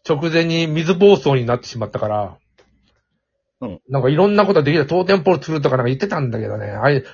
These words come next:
Speaker 1: 全部参加できなかったんだ、僕の水暴走のせいで。
Speaker 2: ああ、そう。え、卒業式には出たんだな。
Speaker 1: いや。卒業式ギリ出れたか、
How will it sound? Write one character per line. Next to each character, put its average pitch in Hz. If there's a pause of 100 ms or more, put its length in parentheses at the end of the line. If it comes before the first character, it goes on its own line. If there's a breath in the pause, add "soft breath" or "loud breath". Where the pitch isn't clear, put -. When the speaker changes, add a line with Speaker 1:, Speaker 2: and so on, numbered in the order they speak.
(120)
Speaker 1:
全 226
部 147
参 147
加 151
で 143
き 147
な 143
か 120
っ 113
た -
ん 104
だ、 98
僕 98
の 101
水 120
暴 117
走 107
の 95
せ 98
い 87
で。 92 (1040)
Speaker 2:
あ 156
あ、 165
そ 131
う。 175
え、 196
卒 240
業 247
式 123
に 107
は 104
出 98
た 95
ん -
だ 73
な。 -
Speaker 1:
い - (580)
や。 - (1500)
卒 165
業 196
式 127
ギ 143
リ 196
出 131
れ 113
た 95
か、 -